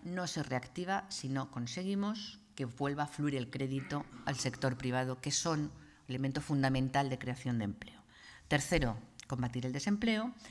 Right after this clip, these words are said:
mejorar la competitividad de nuestra economía. Antes os decía, tenemos que conseguir crecer a través de, eh,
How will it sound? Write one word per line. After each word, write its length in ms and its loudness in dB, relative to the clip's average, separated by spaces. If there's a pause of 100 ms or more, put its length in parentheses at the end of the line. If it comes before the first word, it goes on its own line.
(420)
mejorar 580 12
la 140 8
competitividad 540 4
de 40 4
nuestra 220 -2
economía. 480 4
Antes 240 2
os 80 0
decía, 320 2
tenemos 400 6
que 100 -2
conseguir 640 2
crecer 640 2
a 100 2
través 320 0
de, 80 0
eh, 320 -6